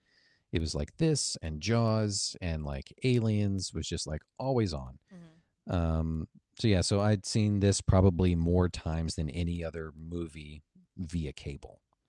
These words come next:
Speaker 1: just, just because of the sheer popularity of the movie.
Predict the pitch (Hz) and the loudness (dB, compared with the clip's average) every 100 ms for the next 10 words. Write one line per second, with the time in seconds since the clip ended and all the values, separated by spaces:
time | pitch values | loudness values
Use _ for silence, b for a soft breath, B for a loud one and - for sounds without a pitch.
0 | _ _ _ - 98 - - _ _ _ | _ _ _ -2 -2 -2 -8 _ _ _
1 | _ _ - 92 104 82 98 85 80 82 | _ _ -4 -2 -4 0 0 0 -4 -6
2 | - 87 82 - - 85 87 80 76 73 | -2 -2 -2 -6 -6 -6 -4 -4 -4 -6
3 | 71 67 _ _ _ - 85 87 107 196 | -8 -12 _ _ _ -4 -4 0 2 4
4 | 208 55 - | 2 -8 -18